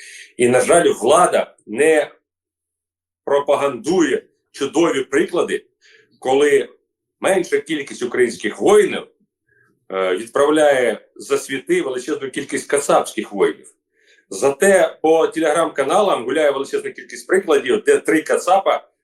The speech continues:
е, беруть в полон і вбивають значно більшу кількість українців. Ну, е, невже вони не розуміють, що так не можна робити? Але коли вони не заохочують ті, хто реально воює,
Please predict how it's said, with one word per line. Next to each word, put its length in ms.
е, 260
беруть 220
в 120
полон 440
і 80
вбивають 540
значно 380
більшу 320
кількість 320
українців. 520
Ну, 440
е, 460
невже 360
вони 240
не 120
розуміють, 500
що 200
так 220
не 100
можна 280
робити? 340
Але 260
коли 460
вони 280
не 140
заохочують 580
ті, 80
хто 180
реально 360
воює, 500